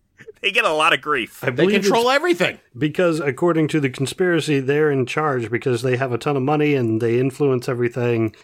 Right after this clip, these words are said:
Speaker 2: and they're in charge of all the things that are wrong. It's the exact s-, I mean, if you look at, uh, <laughs>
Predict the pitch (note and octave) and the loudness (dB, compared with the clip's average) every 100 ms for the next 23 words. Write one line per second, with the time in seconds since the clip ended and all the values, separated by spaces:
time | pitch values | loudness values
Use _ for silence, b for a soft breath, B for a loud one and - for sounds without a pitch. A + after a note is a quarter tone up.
0 | b - B2 A2 A2 G#2+ G#2 G#2 G#2 A#2 | b -6 -2 0 0 0 0 -2 -2 -2
1 | A#2+ B2 A#2 B2+ A#2+ A#2 A2+ - D3 D#3+ | 0 0 0 -2 0 -2 -2 0 2 4
2 | D#3+ C3+ B2+ D3 C#3 B2 B2+ A#2+ B2 A#2+ | 4 2 -2 0 0 0 0 0 0 0
3 | A#2 B B3+ B3+ C4 A#3 F3+ F#3 B3+ - | -2 B -4 -2 0 0 0 -2 -4 -4
4 | G3 G3 G#3 G3 E3+ E3 F3+ F3 F#3 G3+ | -2 0 2 2 0 -2 -2 0 0 0
5 | G3 F3+ - F3+ F3 E3+ | -2 -2 0 0 2 0